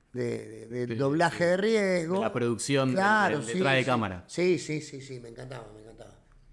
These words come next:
Speaker 2: Eh, ¿cuál, tuviste una, una mala experiencia con alguno? ¿Con algún famoso?
Speaker 1: Mala experiencia no, me hizo asustar una vez, este,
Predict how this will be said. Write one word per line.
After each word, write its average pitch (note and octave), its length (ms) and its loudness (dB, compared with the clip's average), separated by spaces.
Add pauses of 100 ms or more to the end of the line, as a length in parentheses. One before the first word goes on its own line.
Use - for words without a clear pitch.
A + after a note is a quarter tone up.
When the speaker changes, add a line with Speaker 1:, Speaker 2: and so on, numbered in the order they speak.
(140)
Speaker 2:
Eh, G#2 440 0 (260)
¿cuál, C3+ 320 0
tuviste C3 260 2
una, A2 220 2
una G#2+ 180 0
mala A2 160 4
experiencia A2 460 0
con G2 140 0
alguno? G#2+ 400 0 (100)
¿Con G#2 100 -6
algún G#2+ 160 0
famoso? G#2+ 540 -2 (1300)
Speaker 1:
Mala F4 240 4
experiencia D4+ 500 2
no, G3+ 240 2
me G3+ 140 2
hizo C4+ 180 0
asustar B3+ 420 0
una G#3+ 220 0
vez, A#3 240 0
este, C#3+ 640 -2